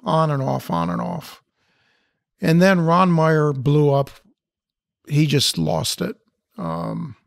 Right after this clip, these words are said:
he just couldn't be in service anymore. He just, he was over fifty. He had hit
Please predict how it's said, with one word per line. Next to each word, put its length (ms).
he 260
just 260
couldn't 440
be 140
in 140
service 560
anymore. 500
He 220
just, 420
he 100
was 180
over 320
fifty. 540
He 180
had 140
hit 360